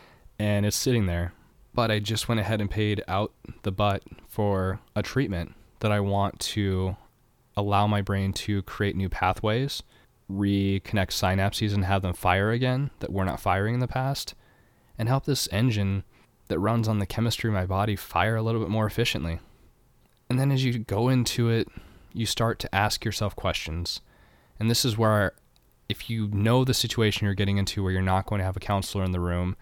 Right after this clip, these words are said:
try to at least have private rooms, because you don't know what you're going to say during these things.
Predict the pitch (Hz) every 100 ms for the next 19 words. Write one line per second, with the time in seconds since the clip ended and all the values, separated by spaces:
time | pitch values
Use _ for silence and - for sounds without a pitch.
0 | - - _ - _ - - - 117 123
1 | 127 101 107 107 - - 95 - - 98
2 | 98 73 113 117 120 123 - - - _
3 | _ _ _ _ - - 127 127 156 165
4 | 131 104 107 113 101 98 95 90 85 -
5 | 92 95 85 82 80 - 76 82 80